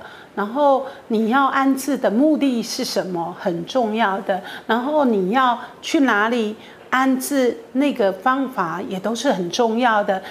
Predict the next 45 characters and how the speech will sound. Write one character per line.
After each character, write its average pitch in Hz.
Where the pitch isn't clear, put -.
但 302
是 302
这 -
一 -
切 226
都 233
跟 233
人 208
生 240
一 302
场 -
戏 -
一 196
样， 233
不 190
要 233
执 240
着， 190
请 262
到 214
神 196
明 185
你 240
就 180
变 226
好， 190
你 262
是 247
要 226
去 262
改 277
变 277
你 254
的 226
行 208
为， 190
吼， 185
你 226
的 196
生 269
活 233
模 190
式， -
你 254
的 202